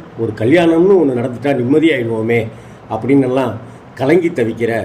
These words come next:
பெற்றோர் நிறைய பேர் உண்டு. கவலையே வேணாம். திருவிடந்தைங்கிற திருத்தலத்துக்கு வந்தால் சீக்கிரமே கல்யாண மாலை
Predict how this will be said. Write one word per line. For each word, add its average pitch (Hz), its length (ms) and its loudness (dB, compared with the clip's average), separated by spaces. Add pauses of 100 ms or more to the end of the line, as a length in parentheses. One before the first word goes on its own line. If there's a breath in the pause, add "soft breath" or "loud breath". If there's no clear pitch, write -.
(220)
பெற்றோர் 120 420 -4 (240)
நிறைய 113 240 0
பேர் 123 160 -4
உண்டு. 101 260 -10 (520)
கவலையே 113 380 -2
வேணாம். 117 300 -6 (440)
திருவிடந்தைங்கிற 165 880 0
திருத்தலத்துக்கு 135 640 -6
வந்தால் 98 360 -6 (220)
சீக்கிரமே 117 600 -2 (220)
கல்யாண 156 400 0
மாலை 110 300 -4